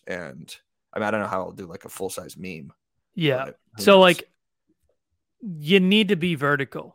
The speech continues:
Speaker 2: Whatever you're
Speaker 1: Correct.
Speaker 2: doing has to be vertical. Like, I saw some, some agents that I know around here post, like, this new awesome video, and it was a great video, but it was landscape.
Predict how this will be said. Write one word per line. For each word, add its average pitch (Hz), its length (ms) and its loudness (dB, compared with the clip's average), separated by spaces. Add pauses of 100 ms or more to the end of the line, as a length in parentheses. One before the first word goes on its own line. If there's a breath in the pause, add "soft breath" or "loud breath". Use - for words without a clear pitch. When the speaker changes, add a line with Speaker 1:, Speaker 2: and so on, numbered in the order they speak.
(100)
Speaker 2:
Whatever 165 360 0
you're - 100 6
Speaker 1:
Correct. 151 180 -2
Speaker 2:
doing 147 160 -2
has 156 360 -4
to 165 120 -6
be 139 160 -6
vertical. 135 560 -8
Like, 143 160 -6
I 156 80 0
saw 175 340 2 (340 soft breath)
some, 165 400 -4 (100)
some 160 220 -4
agents 156 440 -4
that 156 140 -4
I 151 80 -4
know 151 200 -4
around 147 280 -4
here 151 200 -6
post, 156 320 -6
like, 139 160 -12
this 135 200 -16
new 160 440 -8 (360 soft breath)
awesome 165 400 -6
video, 165 260 -2
and 196 80 -4
it 185 40 -4
was 160 80 -6
a 165 40 -6
great 185 280 -4
video, 143 280 -8
but 147 140 -10
it 156 40 -4
was 165 340 -6
landscape. 160 640 -6